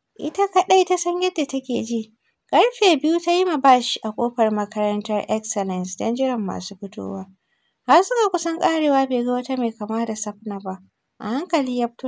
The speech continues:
daga cikin motar tasa ya nufi wata mata da ya ga ta fito daga cikin makarantar. Da alama malama ce.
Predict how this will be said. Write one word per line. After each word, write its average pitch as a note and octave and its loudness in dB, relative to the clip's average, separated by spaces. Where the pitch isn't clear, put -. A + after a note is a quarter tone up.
daga G#3 -2
cikin A3 -8
motar A3+ -4
tasa G3+ -6
ya A3+ -4
nufi A3+ -6
wata G3+ -8
mata G3 -8
da F#3+ -6
ya F#3 -4
ga G#3 -6
ta A#3 -4
fito B3+ -8
daga G3+ -8
cikin - -14
makarantar. G3 -10
Da F#3 -2
alama B3 0
malama G3+ -4
ce. F#3+ -14